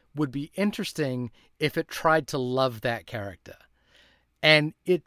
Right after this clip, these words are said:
does, but right at that very first moment, Spike Lee jumps in and makes fun of that character and makes direct fun of, like, that character, that character type. And, d-, d-, you know, like, underlies the idea that,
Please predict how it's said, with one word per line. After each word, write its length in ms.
does, 440
but 260
right 180
at 80
that 120
very 240
first 260
moment, 400
Spike 380
Lee 200
jumps 360
in 100
and 160
makes 220
fun 240
of 100
that 200
character 440
and 240
makes 240
direct 400
fun 460
of, 260
like, 320
that 260
character, 640
that 240
character 380
type. 460
And, 200
d-, 220
d-, 180
you 60
know, 100
like, 220
underlies 540
the 120
idea 380
that, 220